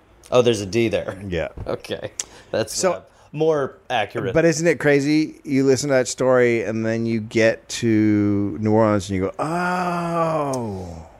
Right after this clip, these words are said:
Speaker 1: The, uh, that's crazy because that, that, I mean, what's nice about that is that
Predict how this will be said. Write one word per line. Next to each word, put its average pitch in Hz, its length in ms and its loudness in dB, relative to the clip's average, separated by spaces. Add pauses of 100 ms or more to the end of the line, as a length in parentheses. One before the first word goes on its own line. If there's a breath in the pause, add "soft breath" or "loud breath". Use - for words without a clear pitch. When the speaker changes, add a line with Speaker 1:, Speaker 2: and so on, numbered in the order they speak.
Speaker 1:
The, 147 340 -2
uh, 139 300 4 (680)
that's 190 460 4
crazy 123 640 0
because 110 540 0
that, 120 380 2
that, 123 280 2 (180)
I 123 60 -4
mean, 123 200 2
what's 123 260 4
nice 127 340 4
about 104 280 2
that 98 200 2
is 101 160 -6
that 98 280 -2